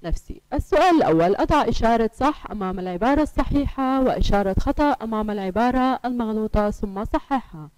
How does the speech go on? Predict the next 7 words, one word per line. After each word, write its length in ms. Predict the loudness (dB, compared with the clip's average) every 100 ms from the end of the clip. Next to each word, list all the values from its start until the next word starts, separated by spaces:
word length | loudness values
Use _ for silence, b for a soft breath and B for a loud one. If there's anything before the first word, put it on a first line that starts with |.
| _ _ _
أولًا، 420 | 2 4 4 0 -6 -18 _
تركيز 440 | 0 2 4 4 4
المحلول 720 | 2 0 0 2 4 4 4
يعبر 420 | 2 2 2 0
عن 200 | 0 -4
كمية 560 | -2 -4 -2 0 0 -2 -8 _ _ 0
المذيب 580 | 2 2 2 2 2